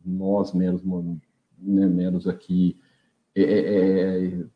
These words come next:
estamos aqui estudando na Baster ponto com. Isso aqui é um cara fora da curva, olha o que ele tem, olha o que, olha o retorno dele ao mês. Hein? Lógico que é, de novo, como eu expliquei, lá nos Estados Unidos,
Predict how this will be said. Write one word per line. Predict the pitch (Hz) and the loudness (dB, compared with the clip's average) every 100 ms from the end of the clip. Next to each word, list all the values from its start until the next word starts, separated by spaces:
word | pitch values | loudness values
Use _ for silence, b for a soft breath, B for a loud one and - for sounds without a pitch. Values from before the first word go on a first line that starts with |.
| _ _ _ | _ _ _
estamos | - 95 95 | 0 4 4
aqui | 92 95 | 4 0
estudando | - 98 90 98 92 | -2 0 4 6 6
na | 90 | 4
Baster | 85 90 - 87 | 4 0 -2 -6
ponto | 95 90 - | -2 -4 -4
com. | - 82 - _ _ _ _ | -4 -4 -4 _ _ _ _
Isso | - | -12
aqui | - | -2
é | 151 | -2
um | |
cara | 165 202 | 2 2
fora | 196 208 196 | 2 4 4
da | 220 | 4
curva, | - 165 180 117 | 2 4 6 8
olha | 160 | 6
o | |
que | 170 | 6
ele | 165 | 0
tem, | - 120 95 78 - _ | 2 2 2 0 -10 _
olha | 101 | -2
o | 104 | 2
que, | |
olha | 139 | 6
o | 117 | 6
retorno | 120 127 123 110 107 | 6 2 4 2 2
dele | 95 98 92 | 2 4 4
ao | 92 90 | 4 4
mês. | 92 82 - | 4 2 2
Hein? | 165 | 0
Lógico | 139 120 123 - - | 4 8 8 6 2
que | |
é, | 147 104 | 4 4
de | 104 | 6
novo, | 113 95 80 78 - | 8 8 6 0 -8
como | 92 92 | -2 -2
eu | |
expliquei, | - 87 85 135 143 87 | -2 -4 2 8 8 8
lá | 92 | 6
nos | 120 | 4
Estados | 127 131 101 | 4 2 4
Unidos, | 90 90 - | 2 2 -2